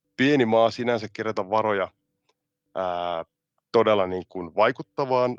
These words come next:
ähm, elinympäristötyöhön. Mut sit jos me mietitään Eurooppaa ja muuttoreittitason, ää, niin kuin tarkastelua, siellä on, meillä on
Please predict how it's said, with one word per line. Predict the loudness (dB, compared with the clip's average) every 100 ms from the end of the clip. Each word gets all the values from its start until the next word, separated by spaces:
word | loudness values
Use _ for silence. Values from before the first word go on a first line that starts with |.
| -12 _ -6
ähm, | -2 0 0 -4 -12 _ _ _ _ _ _ _ -4
elinympäristötyöhön. | -2 0 0 0 -2 -4 -10 -8 -4 -2 -4 -8 -12 _ _ _ -4
Mut | -2 -2
sit | -4 -2
jos | -2 2
me |
mietitään | 2 2 -2 0 2 4
Eurooppaa | 2 2 2 0 0 -2
ja | 2
muuttoreittitason, | 0 0 -4 -6 -8 -8 -8 -6 -6 -10 _ -20 _ _ _ -6
ää, | -4 -4 -6 _ _ _ -10
niin | -8
kuin | 0
tarkastelua, | 0 0 -4 -8 -8 -6
siellä | -6 -6
on, | -6 -10 _ _ -12 -4
meillä | 0 0
on | -2